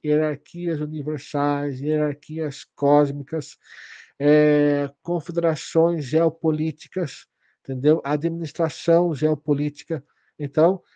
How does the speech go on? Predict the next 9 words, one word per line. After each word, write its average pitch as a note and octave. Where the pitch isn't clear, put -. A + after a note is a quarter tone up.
é D3+
algo, E3+
o C#3
nosso E3+
universo, E3+
ele D#3
seria E3
uma D#3
complexidade E3+